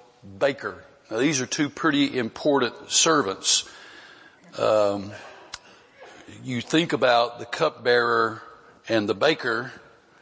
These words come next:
and you understand that the life of Pharaoh is in the hands of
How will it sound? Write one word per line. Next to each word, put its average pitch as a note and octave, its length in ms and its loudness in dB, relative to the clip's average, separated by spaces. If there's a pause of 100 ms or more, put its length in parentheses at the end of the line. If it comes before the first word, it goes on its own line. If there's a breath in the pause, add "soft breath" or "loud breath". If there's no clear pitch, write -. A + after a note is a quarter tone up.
(560 soft breath)
and G#2 200 -4
you A#2+ 160 4
understand C3 720 2
that G#2+ 120 -2
the A#2+ 100 2
life C3+ 680 0
of A#2+ 160 -2
Pharaoh A2+ 920 2
is A2+ 240 0
in A2+ 160 0
the G#2+ 80 0
hands D3 840 0 (560 soft breath)
of A2 500 0